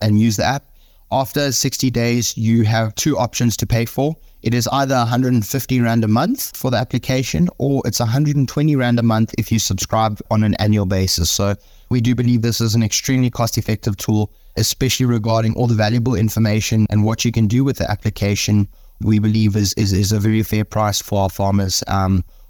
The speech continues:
if you would like any further information as well, please don't hesitate to contact me or I Q L. Please head over to our website at w w w dot farmers friend dot tech for any more information about Farmers Friend Enterprise,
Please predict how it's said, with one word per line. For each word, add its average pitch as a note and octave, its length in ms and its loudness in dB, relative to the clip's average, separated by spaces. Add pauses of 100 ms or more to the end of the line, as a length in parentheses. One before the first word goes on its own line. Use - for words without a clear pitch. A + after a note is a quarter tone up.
(100)
if - 160 -2
you C3 120 2
would A#2+ 100 0
like B2 220 -2
any C3+ 220 0
further C3 340 -2
information A#2 640 0
as G#2 100 -2
well, A2+ 260 0
please A#2 280 -2
don't A2+ 100 2
hesitate A2 440 0
to - 60 -12
contact A2 400 -2
me D3 260 2
or A2 280 -2
I A2+ 140 0
Q - 220 -2
L. C#3+ 340 -2 (260)
Please A2 220 -2
head A2 120 0
over A2 220 0
to A#2 140 -4
our G#2+ 120 2
website G#2+ 760 0 (100)
at G#2 260 -2
w G#2+ 220 0
w G2+ 240 0
w B2 420 2
dot A2 240 -4 (200)
farmers A2 380 0
friend A2 220 0
dot G2+ 160 -2
tech C3 200 -4 (300)
for - 120 -4
any B2 180 2
more A#2+ 240 2
information A2 600 0
about G2 340 0
Farmers A2+ 320 0
Friend G#2 260 0
Enterprise, A2+ 680 -2